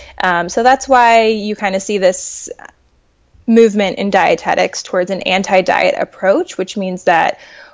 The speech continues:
we don't believe in weight loss diets because they're proven not to work, so it feels unethical to assign that to somebody.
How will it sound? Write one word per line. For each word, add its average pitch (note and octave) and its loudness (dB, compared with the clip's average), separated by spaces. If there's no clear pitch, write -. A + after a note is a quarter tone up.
we F#3+ -2
don't G#3+ 2
believe A#3 4
in A3+ 0
weight G#3+ 2
loss G3+ 2
diets F#3+ 2
because F#3 -8
they're F3 -2
proven F3+ -6
not F3+ -2
to C4 2
work, F#3 2
so E3+ 2
it - -4
feels - 0
unethical F3+ -2
to - -8
assign F3+ -2
that F3 -6
to G3 -10
somebody. F3+ -2